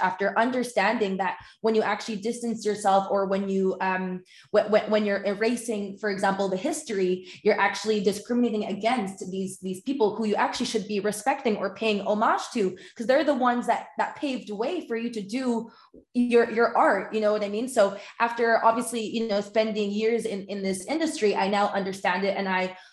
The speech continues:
totally respect it. But I do understand what you mean by there is always going to be that, that, that tension between sex workers and, and pole dancers. Is there any way that we can maybe make it less of, of, of, a, of an issue or of a struggle?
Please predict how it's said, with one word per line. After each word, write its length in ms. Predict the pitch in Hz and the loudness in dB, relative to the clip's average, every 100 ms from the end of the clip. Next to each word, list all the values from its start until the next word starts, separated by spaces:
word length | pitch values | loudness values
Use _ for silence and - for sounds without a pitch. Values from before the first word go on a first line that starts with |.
| - | -14
totally 340 | - 247 240 208 | -2 0 0 -2
respect 400 | 202 - 208 208 | -2 0 0 0
it. 140 | 190 | 0
But 80 | 202 | 2
I 100 | 185 | 0
do 240 | 190 254 | -2 -4
understand 560 | - 214 220 214 208 190 | -4 -2 -2 -2 -2 -2
what 200 | 190 - | -2 -2
you 100 | 208 | -2
mean 260 | 208 214 | -2 -2
by 280 | 196 196 185 | 0 2 2
there 200 | 185 196 | 0 0
is 140 | 196 190 - | -2 -2 4
always 320 | 226 233 196 | 4 4 2
going 200 | 214 202 | 0 0
to 100 | 196 | -4
be 160 | 208 | -4
that, 260 | 196 190 - - | 0 0 0 -2
that, 180 | 190 160 185 | -2 -2 -2
that 200 | 180 - | -4 -4
tension 640 | - 277 330 196 185 180 - - - | -6 -4 0 0 -2 -6 -12 -4 2
between 640 | 220 - 269 240 196 196 - - | 2 2 0 0 0 -2 -8 -6
sex 320 | - 202 - | 2 2 2
workers 460 | 208 202 196 190 - | 0 2 2 0 0
and, 340 | 196 185 190 190 | -2 0 -2 -2
and 160 | 196 | -4
pole 160 | 196 269 | -2 0
dancers. 460 | 226 196 196 185 185 - | 0 0 -2 -4 -6 -6
Is 80 | 196 | -4
there 120 | 208 | -2
any 180 | 233 233 | -2 0
way 160 | 220 | 0
that 140 | 214 190 | 0 0
we 80 | 202 | -4
can 160 | 196 | -4
maybe 480 | 196 196 202 196 196 - - | -4 -4 -6 -8 -10 -14 -4
make 260 | 208 220 226 | 2 4 4
it 220 | 202 - - _ _ - | 2 2 -8 _ _ -10
less 560 | 220 214 220 240 262 - | -4 0 4 6 4 2
of, 320 | 208 196 170 | 4 4 2
of, 220 | 196 202 190 | 0 2 2
of, 200 | 196 190 | 0 0
a, 100 | 185 185 | -2 -2
of 100 | 190 | -4
an 140 | 190 | -4
issue 380 | 233 311 - 214 | -4 -4 -2 -2
or 220 | 196 196 | 2 2
of 80 | 190 | 0
a 40 | 190 | -4
struggle? 760 | - - 233 233 - 135 - | -6 2 4 4 -2 -6 -12